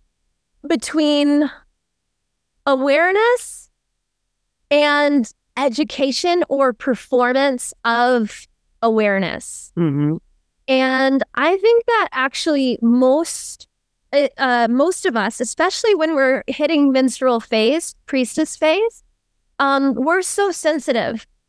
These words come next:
Speaker 1: We really don't wanna argue about what's going on with our lives, and we really don't wanna be center stage. We are not peacemaker. We're not in a position to be able to handle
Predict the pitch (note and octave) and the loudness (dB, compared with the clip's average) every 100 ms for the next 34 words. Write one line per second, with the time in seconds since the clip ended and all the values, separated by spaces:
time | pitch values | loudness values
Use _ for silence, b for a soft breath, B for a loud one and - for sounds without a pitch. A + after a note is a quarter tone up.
0 | _ B3+ D#4+ D#4+ G4 B4 A#4+ - C#4 D#4+ | _ 0 2 2 4 4 2 2 0 0
1 | A3 C4 C#4 A#3 A3 C#4+ C4 B3 G#3 D3+ | 0 0 0 0 0 0 2 2 2 -2
2 | - A3 B3 A3 A#3+ - C4+ B3 A#3 A#3 | -4 -2 0 0 -2 -2 -2 0 0 0
3 | A#3 A3+ G#3 A3 A3+ - C4 C#4 C4 E4+ | 0 0 0 0 -2 0 0 0 0 0
4 | G#4 G#4 A3+ B3+ D4+ - C4 B3+ B3+ B3+ | 2 2 0 0 0 0 0 0 0 -2
5 | - A#3+ A3 A3+ G#3+ - C4 A#3 E3+ - | 0 -2 0 -2 -4 -2 0 0 -2 -2
6 | C4 C#4 D4 C#4+ D4 - - D4 - G#3+ | 0 0 2 0 -2 -6 -2 -2 -2 -2
7 | F#3 - E3+ G3 A3 B3+ D#4 F4+ F4+ D4 | -2 -2 -2 -2 0 2 2 0 0 -2
8 | A3 A3 B3 - D#4+ C4+ A#3 B3 A#3+ A#3 | 0 0 -2 0 0 0 -2 0 0 0
9 | G#3+ - C4 C#4+ A#3+ G3+ F3+ G#3+ | -4 -2 0 0 2 2 0 -2